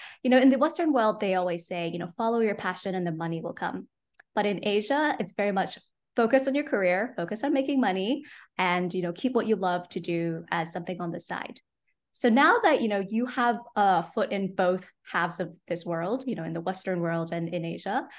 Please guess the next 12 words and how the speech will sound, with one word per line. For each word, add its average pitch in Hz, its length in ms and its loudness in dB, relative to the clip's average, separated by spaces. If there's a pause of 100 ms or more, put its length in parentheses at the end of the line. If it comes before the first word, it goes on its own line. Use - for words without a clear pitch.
(680)
how 440 220 4
do 480 100 2
you 220 380 4
approach 175 420 -4
this? - 300 -10
And 196 240 -2
what 294 160 2
do 320 80 2
you 180 280 0
think 180 260 -4
about - 320 -6
this? - 360 -14